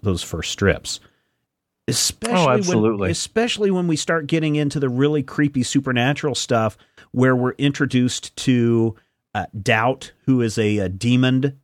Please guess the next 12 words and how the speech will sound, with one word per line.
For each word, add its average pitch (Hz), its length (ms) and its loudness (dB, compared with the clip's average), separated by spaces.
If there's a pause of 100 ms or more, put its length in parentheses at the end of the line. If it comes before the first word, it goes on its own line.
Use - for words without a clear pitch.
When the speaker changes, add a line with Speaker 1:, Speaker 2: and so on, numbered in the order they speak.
Speaker 1:
that, 110 460 -2
a 101 120 -4
demon 117 320 0
that, 107 260 -2
uh, 104 140 -4
haunts 123 300 -2
Monica 120 600 0 (420)
and 113 480 0
really 139 300 6
causes 120 460 0
her 117 180 0
to, 113 600 2